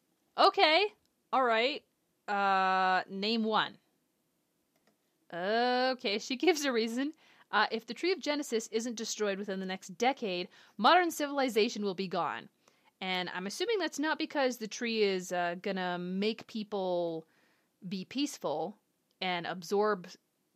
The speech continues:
uh, people who are being violent, but that every time you need to do some kind of magic, you need to sacrifice tech?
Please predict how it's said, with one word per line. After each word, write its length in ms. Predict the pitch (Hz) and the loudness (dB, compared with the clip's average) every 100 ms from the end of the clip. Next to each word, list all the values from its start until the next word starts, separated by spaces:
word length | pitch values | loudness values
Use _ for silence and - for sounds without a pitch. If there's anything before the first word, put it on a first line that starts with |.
| - | -6
uh, 280 | 185 180 170 | -2 -2 -2
people 320 | 214 202 185 | -6 -8 -6
who 140 | 196 | -2
are 120 | 180 | -2
being 280 | 170 175 175 | -2 -6 -6
violent, 420 | 170 220 220 175 - _ _ | 0 0 0 -4 -8 _ _
but 180 | - 226 - | 2 2 0
that 380 | 202 220 208 - | 0 2 2 0
every 220 | - 254 | -2 0
time 220 | 262 262 233 | 0 0 0
you 80 | |
need 180 | 233 220 | 0 -2
to 100 | 175 | -6
do 300 | 160 165 220 | -12 -6 -4
some 180 | 208 208 | -4 -6
kind 220 | 202 196 | -4 -4
of 60 | 175 | -4
magic, 500 | 175 185 220 220 - | -4 -2 -4 -6 -8
you 80 | 190 | -6
need 140 | 185 | -6
to 60 | 175 | -4
sacrifice 520 | 190 190 190 180 - | -6 -4 -6 -6 -4
tech? 380 | 262 427 - | -4 -4 -6